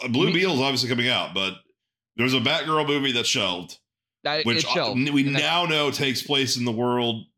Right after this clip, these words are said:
Speaker 1: where Michael Keaton was supposed to be the cameo, or not the cameo. It was just supposed to be Michael Keaton at the end. So it's
Speaker 2: Yep.
Speaker 1: like, oh, it's still Michael Keaton. I'm, s-, I'm still in the wrong universe.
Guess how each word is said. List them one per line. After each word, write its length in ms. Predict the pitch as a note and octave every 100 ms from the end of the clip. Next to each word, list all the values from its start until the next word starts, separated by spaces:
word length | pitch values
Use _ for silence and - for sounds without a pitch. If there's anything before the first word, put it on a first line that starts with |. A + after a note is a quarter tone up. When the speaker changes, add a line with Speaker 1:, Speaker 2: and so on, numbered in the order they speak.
| G#2+
Speaker 1:
where 680 | G#2+ A2 A2 G#2+ G#2 G#2 F#2+ - _ _ _ _ A#2
Michael 360 | A2+ A#2+ A#2+
Keaton 540 | - - D3+ D3+ A#2 G2
was 160 | F#2+
supposed 340 | - G2+ G2 -
to 60 |
be 120 | F#2+ F#2
the 100 | F2+
cameo, 560 | G2+ F2 E2 D#2+ E2 -
or 100 | B2+
not 100 | A2+
the 60 | -
cameo. 400 | A#2+ G2+ D#2 D2
It 400 | - - _ A#2
was 80 | A2+
just 80 | A2+
supposed 140 | B2+
to 60 | A2+
be 60 |
Michael 200 | G#2 F2+ E2+
Keaton 340 | C3+ A2 -
at 100 | D2+
the 180 | D#2+ C#2+
end. 180 | B1 A1+ _ _ -
So 80 |
it's 120 | G#2 A2+
Speaker 2:
Yep. 100 | A2+
Speaker 1:
like, 80 |
oh, 80 | C3
it's 120 | A2
still 420 | - - C#3 B2+ A2
Michael 300 | G#2+ G2+ G2+
Keaton. 360 | F#3 F3 A2
I'm, 100 | G2
s-, 160 | F#2+ -
I'm 140 | A2 G2+
still 280 | - C3+
in 60 | A2
the 60 | G2+
wrong 200 | G2 G2
universe. 720 | C#3+ C#3 A2+ A2 G#2 -